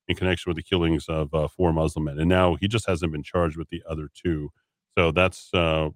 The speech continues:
that's where this, uh, lands at right now. I've got the report earlier in the week that I wanted to bring up. I think this is the right time to do it. How many Muslims are there? Where do they live? There's one point eight billion Muslims. I think that's gotta be the most pop-, populous, uh,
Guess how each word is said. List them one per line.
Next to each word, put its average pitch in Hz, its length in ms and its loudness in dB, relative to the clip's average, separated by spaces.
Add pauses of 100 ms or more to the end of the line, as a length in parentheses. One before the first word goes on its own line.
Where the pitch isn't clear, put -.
that's 92 240 -2
where 87 180 0
this, 80 360 -6
uh, 78 340 0
lands 80 280 -8
at 82 120 -6
right 76 180 -12
now. 80 200 -2
I've 85 80 0
got 123 260 0
the 87 300 2 (960)
report 147 440 2
earlier 135 260 4
in 113 60 2
the 104 60 0
week 95 200 2
that 92 140 0
I - 20 2
wanted 87 320 0
to 85 140 -4
bring 90 320 0
up. 82 200 -2
I 82 120 -4
think 90 240 -4 (100)
this 90 180 -4
is 80 120 -10
the 80 80 -6
right 80 160 -4
time 82 200 -8
to 76 60 -12
do 85 160 -2
it. 87 100 -2 (220)
How 160 60 2
many 175 160 4
Muslims 151 420 0
are 147 160 2
there? 170 160 0
Where 143 140 -2
do 139 80 -2
they 135 120 0
live? 180 380 -2 (400)
There's 107 140 -2
one 147 160 -2
point 156 180 0
eight 147 220 -2
billion 151 320 2
Muslims. 131 600 -2
I 98 120 -4
think 127 180 -6 (180)
that's - 380 -8
gotta 143 160 2
be 104 100 -2
the 87 80 -2
most 85 260 -6
pop-, 92 200 -4 (140)
populous, 87 580 -4 (580)
uh, 80 360 -6